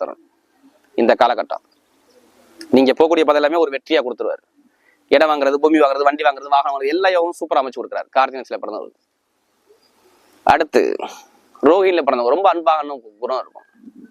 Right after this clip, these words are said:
ரொம்ப அன்பான குணம் இருக்கும், சாந்தமான குணம் இருக்கும், அமைதியான குணம் இருக்கும், விட்டு கொடுத்து போற குணம் இருக்கும். எல்லாமே குடும்பத்தை அன்பா செலுத்துவாரு. சகோதர சகோதரிகளுடைய அன்பு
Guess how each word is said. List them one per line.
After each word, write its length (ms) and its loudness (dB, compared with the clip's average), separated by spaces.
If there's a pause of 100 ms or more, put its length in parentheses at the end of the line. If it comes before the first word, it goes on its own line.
(600)
ரொம்ப 180 2 (100)
அன்பான 280 0 (100)
குணம் 120 -8
இருக்கும், 240 -6
சாந்தமான 420 0
குணம் 140 -6
இருக்கும், 220 0
அமைதியான 340 0
குணம் 140 -16
இருக்கும், 240 -6
விட்டு 160 -2
கொடுத்து 220 -2
போற 120 2
குணம் 140 -2
இருக்கும். 220 2
எல்லாமே 260 2
குடும்பத்தை 280 -2 (380)
அன்பா 200 -2 (120)
செலுத்துவாரு. 420 -4 (680)
சகோதர 380 2
சகோதரிகளுடைய 520 2
அன்பு 160 -4